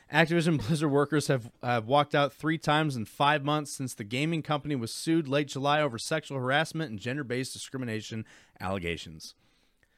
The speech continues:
The third walkout, which is ongoing this week, has no set end time, and the first to occur over multiple days.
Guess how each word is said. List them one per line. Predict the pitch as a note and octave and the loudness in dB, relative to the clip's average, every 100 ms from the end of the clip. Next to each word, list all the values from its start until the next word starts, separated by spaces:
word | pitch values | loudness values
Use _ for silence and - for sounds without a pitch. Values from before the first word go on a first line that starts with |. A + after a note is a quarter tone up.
| _ | _
The | - | -14
third | - E3+ G#3+ | -2 6 6
walkout, | F3 A#2 F#2+ G#2+ F#2+ A2 | 6 2 0 0 -2 -2
which | G2+ | -6
is | G#2 | -6
ongoing | A#2 B2 A#2 C3 | -4 -2 -2 -2
this | B2 A#2 | -2 -4
week, | D3+ E3 | -2 -2
has | D3+ B2+ | -2 -4
no | C#3 D3 | 0 2
set | D#3+ - C3+ C3 | 2 0 -2 -2
end | A2+ A2+ A2 | -4 -6 -2
time, | D3 B2+ E2+ D2+ _ _ _ - | 0 0 -2 -8 _ _ _ -14
and | G#2+ | -10
the | |
first | F#2 C#3 D3 - | -6 -2 -2 -2
to | D3+ | -2
occur | C#3+ - C#3 | -2 -2 0
over | C#3 B2 | 2 0
multiple | G#2+ G#2 A2+ - B2+ | -2 -2 -4 -6 -6
days. | A#2 B2+ F#2 D#2 | 0 0 0 -6